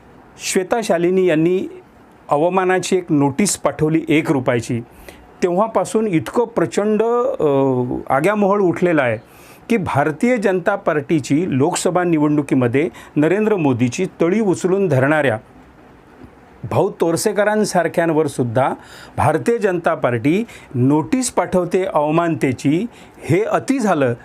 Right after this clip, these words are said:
या पद्धतीने सगळ्यांच्या प्रतिक्रिया उमटत आहेत. त्याच्यामुळे मोठ्या प्रमाणावर गदारोळ सुरू आहे. भारतीय जनता पक्षाला अजिबात असं वाटत नाही आहे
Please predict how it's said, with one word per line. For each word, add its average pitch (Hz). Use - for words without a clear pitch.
या 170
पद्धतीने 185
सगळ्यांच्या 160
प्रतिक्रिया 156
उमटत 135
आहेत. 107
त्याच्यामुळे 180
मोठ्या 165
प्रमाणावर 160
गदारोळ 147
सुरू 170
आहे. 175
भारतीय 139
जनता 180
पक्षाला 170
अजिबात 180
असं 185
वाटत 165
नाही 147
आहे 110